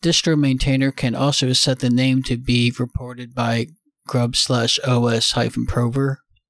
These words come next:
and slash E T C slash default slash grub by declaring in all capitals grub underscore distributor equals, and then double quote,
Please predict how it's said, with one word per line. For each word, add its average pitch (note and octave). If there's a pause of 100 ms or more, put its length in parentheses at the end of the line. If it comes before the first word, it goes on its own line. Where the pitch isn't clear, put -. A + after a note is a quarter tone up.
and A#2
slash A#2+
E C#3
T C#3
C B2+
slash A#2+
default B2+ (100)
slash - (240)
grub C#3+ (680)
by A#2+
declaring C3 (260)
in C3
all A#2+
capitals A#2+ (160)
grub C#3+ (300)
underscore B2+ (100)
distributor C#3
equals, B2+
and D3+
then A#2+ (380)
double C3
quote, C3